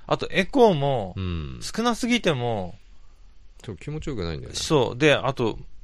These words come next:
Speaker 1: 僕思うんだけど、エコーすごい少なくすると、マイクに声乗りにくくない？
Speaker 2: うん、でも、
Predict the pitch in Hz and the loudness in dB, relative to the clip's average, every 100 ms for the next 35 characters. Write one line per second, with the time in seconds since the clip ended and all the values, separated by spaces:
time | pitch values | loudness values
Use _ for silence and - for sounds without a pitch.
0 | - - - - - 131 127 147 254 233 | -14 -16 -16 -16 -8 -8 -2 0 0 2
1 | 131 120 - 302 196 - - - 143 208 | 4 4 4 2 2 -6 -10 -6 0 2
2 | 208 - 151 - 120 101 107 117 240 247 | 2 0 -2 0 -4 -4 -6 -2 -2 0
3 | 156 117 95 - 214 196 110 107 151 220 | -2 -2 -4 -2 2 4 2 0 0 -2
4 | 233 - - 98 101 110 - - - - | -6 -10 -10 -10 -12 -18 -20 -20 -20 -20
5 | - - - - - - - - - - | -20 -20 -18 -16 -16 -18 -20 -20 -20 -20
6 | - - 135 117 113 104 101 101 110 165 | -20 -10 -6 -4 -4 -4 -4 -6 -2 -2
7 | 110 | -2